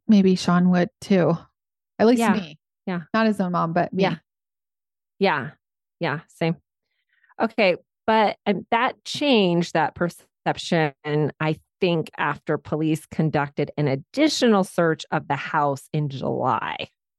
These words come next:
Speaker 2: Even though he wasn't arrested after the search, people be like, "Well, they are not searching for nothing. You know, they
Speaker 1: Mm.
Speaker 2: must know something."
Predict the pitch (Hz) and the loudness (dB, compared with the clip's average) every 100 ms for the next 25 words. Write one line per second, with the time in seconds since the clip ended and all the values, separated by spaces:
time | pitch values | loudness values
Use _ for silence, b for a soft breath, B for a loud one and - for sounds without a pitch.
0 | _ _ _ _ _ _ _ _ _ 220 | _ _ _ _ _ _ _ _ _ 0
1 | 233 262 247 226 208 202 202 196 208 180 | 2 4 6 6 4 4 2 0 2 2
2 | 160 175 180 165 151 226 370 - 190 185 | 2 0 0 -4 -2 -4 -4 -4 0 2
3 | - 165 175 170 170 - 208 202 - 302 | 0 -2 -4 -8 -6 0 2 0 -2 -4
4 | 294 175 165 151 151 147 - - 175 190 | -2 0 0 2 0 -2 -6 -8 0 2
5 | 185 180 170 165 - _ _ _ _ _ | 4 4 4 2 -4 _ _ _ _ _
6 | 190 208 220 220 - - 180 165 147 143 | -4 0 2 2 0 -2 0 0 0 0
7 | 147 170 - 143 139 _ _ _ _ 156 | 0 -2 -2 -2 -4 _ _ _ _ 0
8 | 147 147 151 156 170 165 135 143 139 175 | 2 2 0 0 0 -2 -4 -2 -2 -2
9 | - - 143 135 165 | -2 -6 -6 0 0